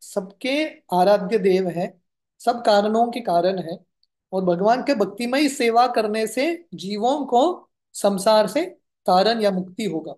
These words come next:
"तार सेवा विदा जीवेर न याय संसार, तहार चरणे प्रीति पुरुषार्थ सार।" तो भगवान के सेवा के बिना किसी को ये दुनिया से मुक्ति नहीं मिलेगा,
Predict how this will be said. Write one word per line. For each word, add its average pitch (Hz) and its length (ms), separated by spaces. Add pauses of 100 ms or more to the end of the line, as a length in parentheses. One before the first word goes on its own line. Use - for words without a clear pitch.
(840)
"तार 254 380
सेवा 285 440
विदा 233 540 (160)
जीवेर 220 540
न 233 320
याय 240 280
संसार, 208 720 (640)
तहार 262 460
चरणे 269 440
प्रीति 269 600
पुरुषार्थ 240 560
सार।" 165 340 (840)
तो 220 60
भगवान 220 420
के 294 120
सेवा 247 360
के 269 160
बिना 220 580 (640)
किसी 247 260
को 285 240
ये 262 160
दुनिया 226 400
से 302 400
मुक्ति 185 320
नहीं 254 240
मिलेगा, 180 340